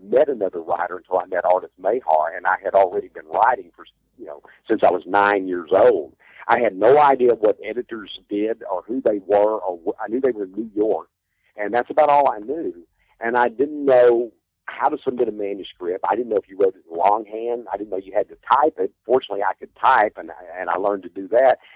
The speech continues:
But I started buying Writer's Digest and The Writer, which were two magazines that were popular then. I think Writer Digest is still around. But I would buy those and, uh, read all of the articles. And after a while, the articles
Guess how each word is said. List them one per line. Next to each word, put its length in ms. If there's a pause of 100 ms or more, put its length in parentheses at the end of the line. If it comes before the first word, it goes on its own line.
(140)
But 120
I 100
started 280
buying 280
Writer's 500
Digest 680
and 160
The 60
Writer, 460 (160)
which 200
were 80 (100)
two 120
magazines 600
that 140
were 140
popular 520
then. 220
I 80
think 220 (320)
Writer 280
Digest 520
is 80
still 180
around. 480 (460)
But 200
I 140
would 240
buy 240
those 380 (200)
and, 360
uh, 200 (360)
read 340
all 300
of 100
the 100
articles. 380
And 100
after 160
a 60
while, 260
the 120
articles 360